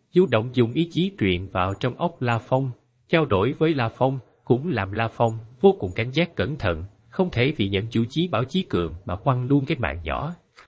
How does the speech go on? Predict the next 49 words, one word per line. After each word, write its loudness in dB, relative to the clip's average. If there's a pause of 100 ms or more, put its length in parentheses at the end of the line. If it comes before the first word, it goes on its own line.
Do 4
đó 0
hắn -2
vẫn 0
không -2
ngừng 0
suy 0
nghĩ -2
về 2
những -4
lợi 0
của 2
chí -2
bảo 0
cánh -2
chim 0
chi 0
linh. 0 (440)
Điều 4
kiện 2
nhận 0
chủ: -2 (220)
một, 0
gen 2
hoàn -4
mỹ, -4 (160)
hai, 0 (240)
ý 2
chí 4
phải 0
thật -2
mạnh, -4 (240)
mình 0
đều 4
phù -2
hợp, 0 (300)
mình 0
có 0
gen 4
hoàn -2
mỹ, -4 (300)
mà 0
mình 0
chính 2
là 0
vũ 6
trụ 2
tôn 2
giả, -2